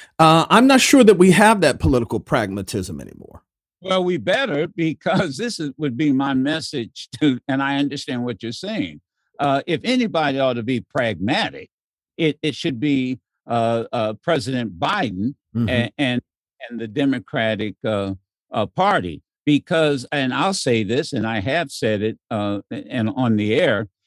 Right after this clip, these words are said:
Speaker 2: and that is, you cannot win a national election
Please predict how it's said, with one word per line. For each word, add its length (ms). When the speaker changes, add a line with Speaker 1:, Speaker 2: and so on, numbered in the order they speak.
Speaker 2:
and 200
that 260
is, 360
you 420
cannot 640
win 480
a 120
national 600
election 680